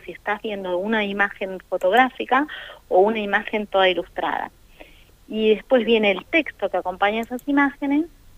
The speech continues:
eh, que habla como una guía, como un manual de biodiversidad, donde se describe el animal, eh,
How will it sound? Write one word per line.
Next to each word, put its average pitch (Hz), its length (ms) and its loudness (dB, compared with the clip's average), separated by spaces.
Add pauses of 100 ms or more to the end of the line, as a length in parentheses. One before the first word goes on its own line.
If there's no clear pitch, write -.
(580)
eh, 190 480 0 (160)
que 226 160 8
habla 269 420 2
como 208 240 -6
una 254 180 2
guía, 226 400 -2
como 196 220 -8
un 247 140 0
manual 254 640 2
de 220 160 4
biodiversidad, 196 880 2
donde 180 520 -2 (320)
se 185 100 -2
describe 208 540 -2
el 202 60 4
animal, 254 640 2 (760)
eh, 180 340 0